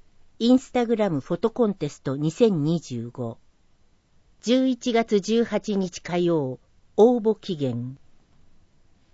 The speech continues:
江東区の魅力あふれる緑の写真をインスタグラムで募集します。木や草、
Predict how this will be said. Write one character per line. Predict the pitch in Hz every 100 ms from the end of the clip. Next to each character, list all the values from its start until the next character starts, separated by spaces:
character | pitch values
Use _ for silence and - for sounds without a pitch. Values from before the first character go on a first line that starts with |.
| - - _ _ -
江 | 269 277
東 | - 277 262
区 | 180
の | 160 151
魅 | 170
力 | 220 226 226 202
あ |
ふ | 196 202
れ | 180
る | 139 143 - - -
緑 | 240 277 254 175
の | 147
写 | - 147
真 | - 165 156 151
を | 139 -
イ | 220 233
ン |
ス | -
タ | - 214
グ | 202
ラ | 180
ム | 139
で | 127
募 | -
集 | - 147 139
し | - 120
ま | 120 123
す。 | - - - _ - - - _ - - - _ -
木 | - 294
や | 208 -
草、 | - - 160 160